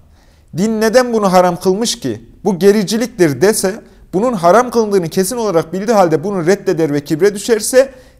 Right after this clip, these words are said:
dini gericilik olarak yorumlarsa hiç kuşkusuz, kuşkusuz dinin dışına çıkar.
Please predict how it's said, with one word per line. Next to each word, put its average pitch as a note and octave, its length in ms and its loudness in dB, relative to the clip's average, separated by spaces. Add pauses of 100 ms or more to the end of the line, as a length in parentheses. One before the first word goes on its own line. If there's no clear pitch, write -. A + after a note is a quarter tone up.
dini F#3 300 -2
gericilik F#3 500 0
olarak E3 340 2
yorumlarsa F#3+ 540 -2
hiç G3+ 180 -8
kuşkusuz, E3 460 -10 (200)
kuşkusuz E3+ 580 -8
dinin F3 360 -6
dışına C3+ 320 -8
çıkar. - 360 -14